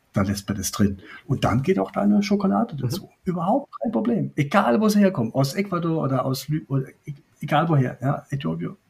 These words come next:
Speaker 1: Und wenn dann noch diese Schokolade vielleicht ein bisschen salzig ist, ja, und dann kannst du auch noch was Saures dazu nehmen. Und dann wird's richtig in-, in-, interessant.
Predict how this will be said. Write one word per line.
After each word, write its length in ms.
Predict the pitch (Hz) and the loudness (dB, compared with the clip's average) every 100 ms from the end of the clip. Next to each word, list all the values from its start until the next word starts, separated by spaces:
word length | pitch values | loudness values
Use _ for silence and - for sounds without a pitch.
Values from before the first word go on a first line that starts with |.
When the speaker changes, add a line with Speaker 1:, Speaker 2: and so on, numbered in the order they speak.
| - - _ - | -20 -20 _ 4
Speaker 1:
Und 260 | 165 135 - _ | 4 4 -6 _
wenn 300 | 143 190 - | 4 6 6
dann 220 | 139 127 | 6 8
noch 340 | 135 127 - - _ - | 8 6 -2 -12 _ -6
diese 240 | 160 135 | -2 0
Schokolade 480 | 135 139 131 175 156 | 0 2 4 4 2
vielleicht 260 | - 127 131 | 0 -2 -2
ein 40 | |
bisschen 180 | 160 127 | -4 -4
salzig 420 | - 170 202 143 | -2 0 0 -4
ist, 340 | - - - - _ | -6 -8 -10 -16 _
ja, 320 | - 143 165 - | -2 -2 -2 -2
und 160 | 143 | 2
dann 160 | 147 143 | 4 2
kannst 240 | 143 143 | 2 0
du 60 | 139 | -2
auch 120 | 131 | -4
noch 120 | 139 | -4
was 160 | 139 131 | -4 -2
Saures 340 | 117 123 123 - | -2 0 -4 -8
dazu 220 | 135 143 | -10 -10
nehmen. 240 | 135 139 - _ _ _ _ _ | -8 -8 -10 _ _ _ _ _
Und 100 | 135 | 0
dann 100 | 120 | 0
wird's 220 | 113 - | 0 -2
richtig 360 | 120 - 120 - | -4 -6 -10 -12
in-, 280 | - 123 113 117 - | -6 -4 -4 -6 0
in-, 260 | 120 - - _ | 0 0 -10 _
interessant. 560 | 135 135 - - 131 | -2 -2 -4 0 0